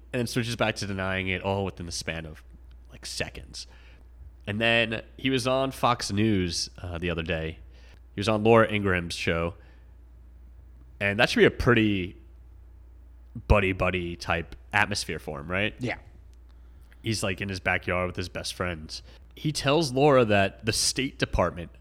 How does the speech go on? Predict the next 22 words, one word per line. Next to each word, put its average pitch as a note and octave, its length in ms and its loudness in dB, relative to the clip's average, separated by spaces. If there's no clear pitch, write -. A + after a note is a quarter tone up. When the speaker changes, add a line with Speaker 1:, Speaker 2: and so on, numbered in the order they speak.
Speaker 1:
was G#2 120 0
behind G#2 600 -2
his - 280 -4
trips - 320 -4
to - 80 -6
the G2 80 2
Ukraine. E2+ 520 -4
He - 120 -6
flat B2+ 260 2
out, B2 80 4
like, G#2+ 160 0
throws A2+ 260 4
the - 60 -6
State A2 240 0
Department F#2 340 -2
under F2+ 160 -4
the E2 80 -8
bus, - 460 -8
which, - 480 -2
holy C3+ 260 2
shit, - 460 0
because G2+ 540 2